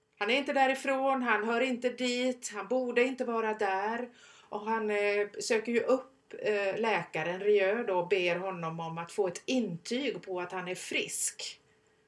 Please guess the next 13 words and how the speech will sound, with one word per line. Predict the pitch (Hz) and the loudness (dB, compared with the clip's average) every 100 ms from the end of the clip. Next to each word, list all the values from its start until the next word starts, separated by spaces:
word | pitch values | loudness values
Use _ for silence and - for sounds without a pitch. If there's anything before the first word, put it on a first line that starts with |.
| _ _ _ _ | _ _ _ _
Som | - - 226 202 202 | -8 2 4 4 0
han | 190 | -4
ska | - 185 | -2 -2
då | 202 180 | 2 0
kunna | 175 185 170 | 0 -4 0
lämna | 190 190 165 151 | 2 2 0 -6
till | 156 | -4
myndigheterna, | 165 175 160 147 101 - - 147 123 | -4 -4 -4 -4 -6 -10 -10 -8 -6
va? | 156 226 - _ _ _ _ _ _ _ _ - - | -6 -8 -12 _ _ _ _ _ _ _ _ -20 -10
Eh, | 185 175 175 165 | -6 -4 -2 -4
och | - 208 | -2 4
det | 220 196 | 6 4
säger | 247 190 | 4 2